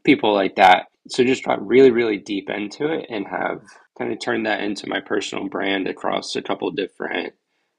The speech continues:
um, social networks and turned it into basically a consulting business, a newsletter. So yeah, storytelling has been a massive part of my life, especially last three, three or so years.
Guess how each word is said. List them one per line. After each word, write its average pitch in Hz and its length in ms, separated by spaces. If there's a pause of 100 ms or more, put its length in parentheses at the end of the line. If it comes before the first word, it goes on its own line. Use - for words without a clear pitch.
(360)
um, - 380
social 104 360
networks 98 640
and 95 680 (600)
turned 101 220
it 98 100
into 98 520
basically 104 420
a 98 60
consulting 95 600
business, 92 540
a 104 80
newsletter. 92 760 (260)
So 110 100
yeah, 120 100
storytelling 95 760
has 90 200
been 92 400 (100)
a - 40
massive 87 480
part - 420
of 90 400
my 90 140
life, 90 260
especially - 360
last - 340 (200)
three, 95 400
three 98 200
or 90 80
so - 180
years. 92 380